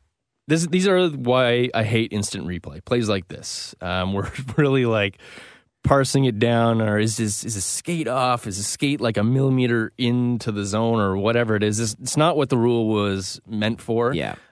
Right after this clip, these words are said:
Speaker 1: Uh, it drives me nuts. Um, but at the same time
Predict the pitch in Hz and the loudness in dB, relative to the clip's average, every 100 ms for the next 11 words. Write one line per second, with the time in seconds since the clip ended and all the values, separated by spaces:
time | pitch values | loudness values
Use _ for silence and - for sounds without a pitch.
0 | - 110 117 107 123 143 143 127 113 104 | -6 -2 -2 2 4 4 2 0 0 2
1 | 110 160 - - - - - _ _ - | 2 0 -2 -8 -8 -14 -20 _ _ -4
2 | 113 117 113 113 120 - _ 143 131 - | 0 2 0 0 -4 -8 _ -6 -4 -2
3 | 185 175 143 196 156 123 127 | 0 0 0 2 2 2 -2